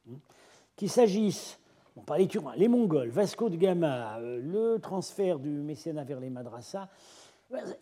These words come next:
en réalité, ça intervient plutôt après. Et, et, et en Asie centrale, c'est dé-, ça va déjà pas très bien au cours du onzième siècle. Alors, pour finir, il favorise une explication,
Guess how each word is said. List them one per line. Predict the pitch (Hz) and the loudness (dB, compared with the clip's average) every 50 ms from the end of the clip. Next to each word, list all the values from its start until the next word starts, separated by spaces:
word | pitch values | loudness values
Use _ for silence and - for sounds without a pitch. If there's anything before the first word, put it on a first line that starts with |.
| _ - - | _ -14 -10
en | 190 175 190 180 | -6 -6 -6 -6
réalité, | 151 190 220 220 220 214 202 196 185 - - - 247 196 | -4 -2 0 0 0 2 0 0 -2 -2 -2 -2 -4 -4
ça | - - 226 208 | -2 -2 -2 -2
intervient | 202 190 - 196 196 160 175 202 233 - | -2 -2 0 -2 -2 -2 -2 -2 -4 -4
plutôt | - 175 170 - 214 214 | -4 -6 -6 -6 -6 -6
après. | - 147 131 - - - 147 139 143 147 - - | -6 -8 -8 -8 -10 -8 -6 -6 -6 -6 -8 -10
Et, | 143 | -12
et, | 139 143 165 165 - 170 180 226 - 208 208 226 | -10 -10 -10 -4 0 0 0 0 0 -2 -2 0
et | 233 | 0
en | 208 202 | -2 -2
Asie | 202 196 175 170 190 147 | -2 -2 -2 -4 -6 -8
centrale, | - 170 170 147 - - 185 190 208 214 202 170 139 _ _ _ _ _ _ _ _ _ _ | -8 -10 -10 -10 -10 -10 -8 -8 -8 -8 -10 -12 -16 _ _ _ _ _ _ _ _ _ _
c'est | _ - - - 196 208 185 | _ -16 -4 0 2 2 2
dé-, | 151 175 180 160 | 4 2 2 0
ça | - - - 180 175 | 0 0 2 4 6
va | 190 208 | 8 6
déjà | 185 170 180 151 185 175 | 6 6 4 2 2 0
pas | - - 214 208 | 2 2 0 0
très | 208 - - 175 165 147 | 0 0 2 2 2 2
bien | 139 143 170 196 208 202 | 2 0 0 0 0 0
au | 160 139 | -2 -2
cours | - - 208 170 | 0 0 0 0
du | 135 147 156 | 0 0 0
onzième | 165 143 110 127 107 98 | -2 -2 -4 -6 -10 -10
siècle. | - - - - - - _ _ _ - - _ _ _ _ _ | -12 -16 -18 -20 -20 -20 _ _ _ -20 -20 _ _ _ _ _
Alors, | - 202 240 240 - - - - _ _ | 6 8 8 8 8 2 -6 -16 _ _
pour | - 285 - - | -4 -4 -4 -4
finir, | - - 202 220 190 185 175 175 196 233 247 196 - - - _ _ _ _ _ _ _ _ - - - - - - - - _ _ _ - | -6 -8 -4 -2 0 2 2 2 0 0 -2 -6 -8 -14 -20 _ _ _ _ _ _ _ _ -16 -16 -16 -16 -20 -20 -20 -20 _ _ _ -2
il | 190 160 | 0 4
favorise | - 254 233 196 208 214 233 262 247 202 - - 214 | 6 8 10 10 10 10 10 8 6 2 0 0 2
une | 214 233 240 233 233 220 - - | 2 4 4 2 0 -2 -4 -4
explication, | 196 - - - - 202 165 - 220 180 151 - - - - 220 233 247 262 262 262 | -4 -4 -4 -6 -6 -6 2 4 4 4 4 2 -4 -8 -6 -4 -4 -2 -4 -4 -6